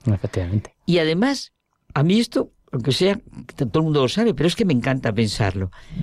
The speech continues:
Speaker 2: Oye, el primer templo mariano de la cristiandad, fíjate qué bonito en la madre. Se venera al Pilar, la columna de jaspe, que según la tradición,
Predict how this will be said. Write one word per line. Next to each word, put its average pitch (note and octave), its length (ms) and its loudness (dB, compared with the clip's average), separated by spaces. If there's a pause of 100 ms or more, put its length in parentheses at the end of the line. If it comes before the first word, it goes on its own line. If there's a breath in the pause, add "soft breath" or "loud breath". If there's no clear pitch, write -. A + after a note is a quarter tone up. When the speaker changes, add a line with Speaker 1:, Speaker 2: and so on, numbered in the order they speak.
(120)
Speaker 2:
Oye, F#3 320 2
el E3 160 0
primer G#3+ 340 0
templo A#3 460 0
mariano G#3 400 2
de A#3+ 100 0
la E3+ 120 2
cristiandad, C3+ 640 0
fíjate G#3 380 -2
qué F3+ 80 2
bonito B2+ 280 2
en C3 60 4
la C3 60 2
madre. A2 300 0 (760 loud breath)
Se E3 200 0
venera E3 240 2
al C#4+ 100 -4
Pilar, F#3+ 380 0 (400)
la C3 180 0
columna A#2 380 0
de G#2 140 2
jaspe, B3 480 -2
que A#3 140 -2
según G#3 260 0
la A#3+ 100 2
tradición, F3+ 580 0